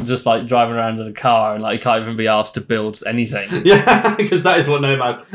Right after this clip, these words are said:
Speaker 2: Nomadland is about, people just being like, "I can't be bothered."
Speaker 1: Why don't I have an Iron Man suit?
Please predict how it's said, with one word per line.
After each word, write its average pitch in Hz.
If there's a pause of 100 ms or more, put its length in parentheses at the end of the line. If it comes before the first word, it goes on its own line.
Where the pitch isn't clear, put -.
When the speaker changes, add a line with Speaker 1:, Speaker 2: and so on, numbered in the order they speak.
(120)
Speaker 2:
Nomadland 147
is 135
about, 117
people 113
just 107
being 113
like, 107
"I -
can't 107
be 113
bothered." 104
Speaker 1:
Why 208
don't 208
I 175
have 175
an 180
Iron 175
Man 131
suit? 123